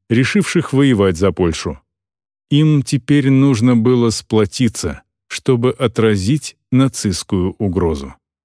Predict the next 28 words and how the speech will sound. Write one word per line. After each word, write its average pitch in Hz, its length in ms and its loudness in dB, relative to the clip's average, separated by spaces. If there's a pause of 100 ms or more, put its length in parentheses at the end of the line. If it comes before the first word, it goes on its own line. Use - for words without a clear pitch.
(1160)
Вскочив - 500 0
на 135 140 4
лошадь, 170 500 0
Витальд 196 400 0
домчался 135 680 0
до 165 140 2
Крупы, 95 480 -2
находившейся 151 800 0
в - 100 -6
полутора 131 400 0
километрах 120 560 2
от 107 100 0
его 104 200 2
поместья. 87 560 -4 (480)
В 110 100 0
деревне 117 500 2
телефон 147 440 0
был 147 160 2
всего 151 340 0
в 131 80 0
нескольких 143 560 -2
домах, 160 440 0 (460)
оттуда 175 440 -2
он, 147 160 2
вероятно, 120 540 2
и 127 180 0
позвонил 104 600 2
Марии. 78 480 -2